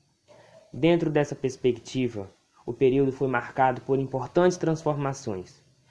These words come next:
bem como o renascimento cultural, econômico e político da sociedade. A primeira das vertentes do movimento renascentista foi a cultura.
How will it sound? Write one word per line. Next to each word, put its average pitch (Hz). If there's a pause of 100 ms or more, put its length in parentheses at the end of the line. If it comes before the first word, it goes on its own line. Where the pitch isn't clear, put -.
(180)
bem 151
como 143
o -
renascimento 135
cultural, 131 (220)
econômico 139 (240)
e 175
político 135 (180)
da 135
sociedade. 107 (1160)
A 143
primeira 208
das 156
vertentes 131
do 123
movimento 131
renascentista 120 (520)
foi 135
a 131
cultura. 110